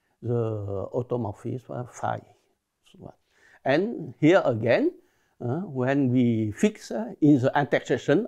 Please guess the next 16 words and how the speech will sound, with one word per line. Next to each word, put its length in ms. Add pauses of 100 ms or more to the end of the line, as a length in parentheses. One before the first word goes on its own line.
of 180
this, 460
uh, 140 (240)
hyperplane, 680 (420)
uh, 240
this 400
hyperplane, 720 (440)
okay, 360 (520)
and, 300 (340)
uh, 400 (1160)
this, 320 (840)
uh, 320
multiplier 800 (100)
coincides 560
exactly 760 (1160)
to 260